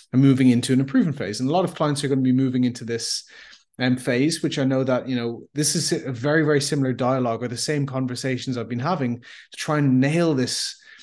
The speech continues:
this phase for them to build maximal muscle tissue. So I thought that if I'm talking about this to all these clients, so, and I'm trying to help them,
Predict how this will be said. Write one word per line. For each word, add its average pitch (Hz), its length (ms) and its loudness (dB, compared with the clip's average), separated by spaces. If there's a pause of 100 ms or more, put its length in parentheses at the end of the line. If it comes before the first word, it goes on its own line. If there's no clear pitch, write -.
(140)
this 131 200 0
phase 180 320 4
for 123 220 0
them 117 140 0
to - 100 -8
build 123 340 -2
maximal 131 400 -2
muscle 196 260 0
tissue. 110 420 -8 (680)
So 160 120 6
I - 20 8
thought 170 220 6
that 147 120 8
if 143 140 4
I'm 147 240 6
talking 196 300 4
about 131 200 4
this 139 220 4
to 117 200 0
all 139 220 2
these 120 220 -2
clients, 143 340 -6
so, 120 140 -2
and 120 100 -2
I'm 110 220 -6
trying 135 180 -2
to 127 60 0
help 117 320 -4
them, 113 480 2